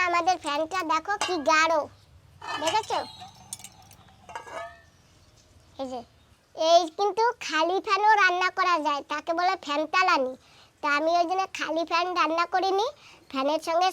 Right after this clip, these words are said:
শাপলা দিয়েছি, আর এই যে পাট শাক, আর এতে দিয়ে দেবো এখন আমি পাট শাক। আজকে ঝোলটা এই যে একটু গরম হয়ে উঠেছে,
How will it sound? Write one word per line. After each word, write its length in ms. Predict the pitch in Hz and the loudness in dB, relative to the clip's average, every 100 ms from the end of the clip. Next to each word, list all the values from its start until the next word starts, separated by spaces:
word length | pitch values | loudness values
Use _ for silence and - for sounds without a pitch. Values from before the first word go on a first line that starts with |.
| - | -2
শাপলা 320 | 294 - 339 320 | -4 0 0 2
দিয়েছি, 360 | 381 381 - 466 622 - - - 285 277 | 4 4 2 -2 -4 -12 -20 -10 -2 4
আর 140 | 302 294 | 4 4
এই 40 | 294 | 0
যে 60 | 339 | 2
পাট 180 | 330 330 - | 4 4 4
শাক, 200 | 381 494 - - - - - - 294 | 2 2 0 -16 -20 -20 -20 -4 0
আর 100 | 285 302 | 2 0
এতে 160 | 311 349 311 | 0 -2 2
দিয়ে 160 | 330 330 | 2 4
দেবো 140 | 359 370 | 4 4
এখন 160 | 359 370 392 | 2 0 0
আমি 140 | 480 659 - - - - - 330 | 0 -4 -12 -20 -20 -20 -2 6
পাট 180 | 359 359 | 6 6
শাক। 200 | 311 254 - - - - - - 294 | -2 -4 -8 -20 -20 -20 -20 -6 -4
আজকে 220 | 294 370 339 | 2 4 6
ঝোলটা 340 | 302 320 370 370 349 | 4 2 4 6 6
এই 60 | 330 | 6
যে 80 | 339 294 262 - - - 302 | 2 2 -2 -10 -20 -8 -8
একটু 180 | 302 349 285 | -4 -2 4
গরম 240 | 302 339 370 | 4 4 4
হয়ে 180 | 381 392 381 | 6 8 6
উঠেছে, 380 | 381 403 440 | 4 2 4